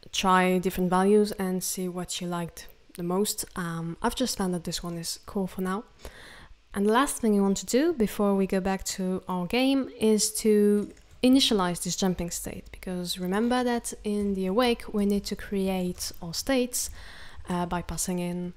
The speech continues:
our state machine. Otherwise we're gonna get a null reference. And now if we go to our Unity project and we run the game,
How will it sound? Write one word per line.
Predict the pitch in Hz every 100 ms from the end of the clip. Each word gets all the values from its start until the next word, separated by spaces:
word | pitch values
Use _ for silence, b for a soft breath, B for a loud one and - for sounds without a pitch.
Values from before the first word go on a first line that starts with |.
| -
our | 170
state | - 214 202
machine. | - - - - - - - -
Otherwise | - 185 180 180 180
we're | 175
gonna | 175
get | 170 170 - -
a |
null | 175 170 170
reference. | 185 - - - - - - B B B B B B B - -
And | 202
now | 202
if | 262 262
we |
go | 214
to | 196 175
our |
Unity | 180 247 233 -
project | 156 160 - - - - - _ -
and | 208 190 185
we | 180
run | 175 170
the | 170
game, | 240 247 240 240